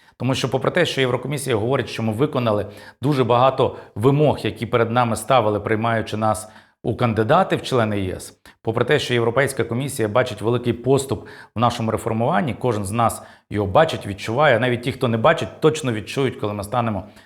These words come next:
членами Європейського Союзу, там були й зауваження. Одне з них стосується свободи слова, і воно дуже важливе. Ось цитата зі звіту Європейської комісії «Україна двадцять двадцять три». В березні двадцять другого року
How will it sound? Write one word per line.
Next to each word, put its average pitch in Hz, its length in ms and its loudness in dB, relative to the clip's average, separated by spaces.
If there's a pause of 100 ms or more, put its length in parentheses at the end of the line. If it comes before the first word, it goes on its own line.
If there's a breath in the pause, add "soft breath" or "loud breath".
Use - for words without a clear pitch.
(140 loud breath)
членами 120 440 2
Європейського 107 560 -2
Союзу, 156 380 -4 (560 soft breath)
там 151 180 4
були 120 180 4
й - 20 2
зауваження. 92 560 -2
Одне 127 320 0
з 127 80 -4
них 190 180 -2
стосується 131 580 -2 (240 loud breath)
свободи 120 400 2
слова, 92 360 -2
і - 20 -2
воно 131 200 -2
дуже 120 220 0
важливе. 104 460 2 (440 loud breath)
Ось 165 200 4
цитата 165 360 4
зі 110 140 -2
звіту 131 300 0
Європейської 113 640 0
комісії 123 640 -2 (240 loud breath)
«Україна 123 420 0
двадцять 110 380 2
двадцять 110 340 0
три». 90 220 -4 (460 soft breath)
В 101 80 -4
березні 143 360 4
двадцять 123 320 0
другого 135 280 4
року 165 440 0